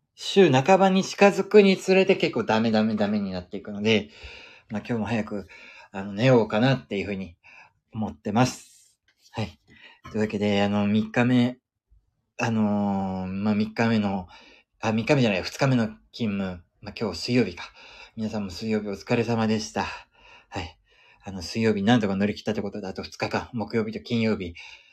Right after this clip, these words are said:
あの、なんとかやっていきたいなと思います。土-、土日どっか行きたいな、どっかで遊びたいな。うん。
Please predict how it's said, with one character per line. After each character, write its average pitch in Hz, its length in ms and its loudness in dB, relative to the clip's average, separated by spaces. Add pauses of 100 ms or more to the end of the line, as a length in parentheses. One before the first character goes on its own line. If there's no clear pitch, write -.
あ 92 160 -10
の、 92 100 -12
な 107 140 2
ん 104 60 0
と 101 100 -8
か - 80 -8
や 92 100 -6
っ - 20 -10
て 101 160 -10
い 95 120 -10
き - 120 -20
た 107 160 -4
い 101 60 -2
な 120 120 2
と - 100 -8
思 92 100 -8
い - 20 -12
ま 90 80 -12
す。 - 140 -20 (420)
土-、 117 260 -4
土 110 100 -6
日 107 260 -6
ど 117 100 -4
っ - 20 -8
か 123 120 -2
行 110 100 -2
き - 60 -18
た 165 100 -6
い 156 80 -4
な、 143 140 -4
ど 147 100 -4
っ 151 60 -16
か 131 120 -8
で 107 100 -4
遊 107 200 -6
び 151 80 -10
た 170 120 -10
い 151 60 -8
な。 147 280 -6
う 135 40 -8
ん。 110 140 -8